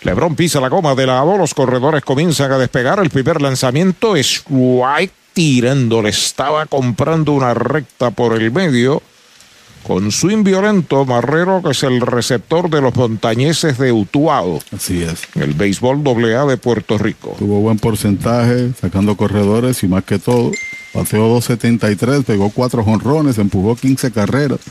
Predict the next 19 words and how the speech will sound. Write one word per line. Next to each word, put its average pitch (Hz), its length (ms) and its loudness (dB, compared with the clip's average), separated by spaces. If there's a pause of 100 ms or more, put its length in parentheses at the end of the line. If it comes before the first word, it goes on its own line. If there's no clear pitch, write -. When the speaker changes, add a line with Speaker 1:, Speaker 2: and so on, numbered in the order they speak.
(760)
Speaker 2:
en 85 180 -2
unos 113 340 2
veinte 113 680 0 (400)
o 101 100 -4
dieciocho 101 540 0
partidos. 95 400 -4 (800)
Speaker 1:
Strike 233 460 -2 (260)
tirándole 151 920 4
descolgado, 127 920 2
un 131 220 2
slider 147 560 2
bajo 147 340 0
y 139 100 2
afuera. 120 560 0
Segundo 147 760 2
strike 143 380 -2
en 123 100 0
la 113 120 0
cuenta. 76 540 -6